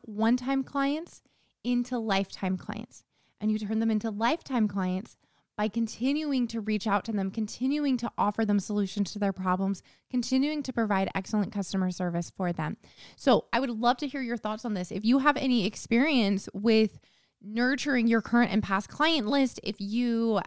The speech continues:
have personal experience with something similar to what my client did this morning,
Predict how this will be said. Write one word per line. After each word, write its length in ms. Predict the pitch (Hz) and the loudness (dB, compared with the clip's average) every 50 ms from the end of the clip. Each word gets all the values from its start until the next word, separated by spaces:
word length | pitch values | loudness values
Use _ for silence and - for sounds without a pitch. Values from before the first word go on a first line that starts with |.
| - - | -4 -12
have 520 | 208 208 220 220 208 208 208 202 196 190 | -10 -4 0 2 4 4 2 0 -2 -6
personal 380 | - 202 220 214 - 233 233 220 | -4 -2 -2 0 0 0 0 0
experience 760 | 220 - - - 220 214 208 208 202 202 202 202 196 - - | -2 -2 -4 -2 0 2 2 2 2 2 0 0 -2 -4 -8
with 460 | 196 190 208 190 185 185 185 - _ _ - _ _ | -6 -2 0 0 0 0 -2 -4 _ _ -20 _ _
something 260 | _ 277 262 240 240 | _ -2 0 0 0
similar 400 | 208 - 254 240 247 254 262 269 | 0 0 0 0 2 2 0 -2
to 480 | 254 - - 240 240 233 220 208 196 196 - | -4 -4 -2 -2 0 0 0 0 0 -2 -2
what 520 | - 196 208 202 196 190 185 170 - - - | -2 0 2 4 4 2 2 0 -4 -8 -4
my 220 | 190 208 233 269 | 0 2 2 0
client 380 | - - 269 269 269 262 180 208 | 0 0 0 2 2 0 0 0
did 140 | 262 226 | -2 0
this 160 | 214 262 - - | 0 0 2 2
morning, 360 | 262 262 262 262 254 247 | 2 4 4 4 4 2